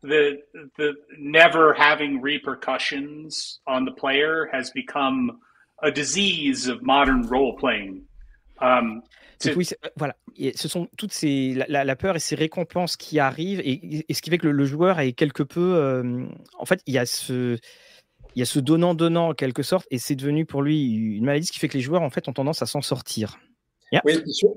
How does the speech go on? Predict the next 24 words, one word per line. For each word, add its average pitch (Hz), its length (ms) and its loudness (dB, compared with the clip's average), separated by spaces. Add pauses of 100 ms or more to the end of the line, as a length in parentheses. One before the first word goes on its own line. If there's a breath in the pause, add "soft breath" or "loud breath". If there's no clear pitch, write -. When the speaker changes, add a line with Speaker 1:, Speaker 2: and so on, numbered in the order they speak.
(100)
Speaker 3:
puis 151 100 -6
surtout, - 320 -2
c'est 190 180 0
qu'on 156 180 4
est 175 60 6
en 175 100 6
danger 165 400 4
quand 143 220 -2
on 127 40 -4
fait 135 200 -2
les, 113 240 -2 (440)
les 113 120 -4
premières 123 380 0
aventures 123 500 4
et - 100 2
plus 190 160 -2
ça 170 180 6
va, 220 140 10
finalement, 180 400 4
moins 180 240 6
on 180 140 8
est 170 60 0
en 160 80 4
danger. 139 340 4